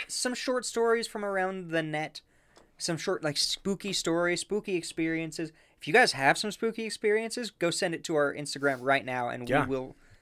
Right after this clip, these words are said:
Speaker 1: we'll read it. But, uh, for now, I'm
Speaker 2: Or
Speaker 1: gonna
Speaker 2: put it
Speaker 1: do
Speaker 2: in chat. Fuck it.
Speaker 1: Oh, yeah, or just put it in chat. We're gonna do, uh, Tales from the Trailer Park.
Speaker 2: Oh, God.
Speaker 1: <laughs> So my,
Speaker 2: <laughs>
Speaker 1: uh, my uncle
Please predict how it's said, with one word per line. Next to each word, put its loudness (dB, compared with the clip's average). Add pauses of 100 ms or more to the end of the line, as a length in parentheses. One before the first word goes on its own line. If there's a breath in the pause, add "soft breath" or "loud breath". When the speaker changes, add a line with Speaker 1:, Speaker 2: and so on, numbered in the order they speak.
(200 soft breath)
Speaker 1:
we'll 0
read -4
it. -12
But, 6
uh, 6 (380)
for 0
now, 2 (600)
I'm 2
Speaker 2:
Or 6
Speaker 1:
gonna 0
Speaker 2:
put 8
it 8
Speaker 1:
do 4
Speaker 2:
in -2
chat. -6 (260)
Fuck -12
it. -12
Speaker 1:
Oh, 4
yeah, 2
or 0
just -8
put -6
it -6
in -10
chat. 2 (240 soft breath)
We're 4
gonna 8
do, 4
uh, 0
Tales 0
from -6
the -4
Trailer -6
Park. -10 (240)
Speaker 2:
Oh, -20
God. -12 (460 loud breath)
Speaker 1:
<laughs> -6 (400 loud breath)
So 4
my, 2 (420)
Speaker 2:
<laughs> -18
Speaker 1:
uh, -2
my 4
uncle -2